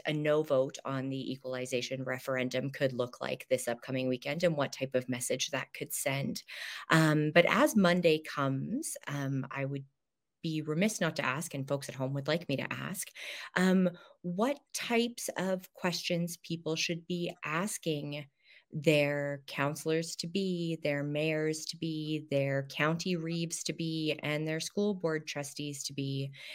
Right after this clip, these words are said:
this final weekend before we go into our municipal and county elections.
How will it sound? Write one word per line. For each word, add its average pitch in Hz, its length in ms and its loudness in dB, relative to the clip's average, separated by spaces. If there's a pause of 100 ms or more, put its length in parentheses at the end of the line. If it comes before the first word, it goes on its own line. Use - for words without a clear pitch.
(180)
this 156 200 4
final 156 400 2
weekend 135 640 0
before 143 500 0
we 139 340 -6
go 139 580 2
into 143 1040 -2 (300)
our 139 200 4
municipal 143 500 0
and 139 120 -4
county 135 300 -2
elections. 139 580 -4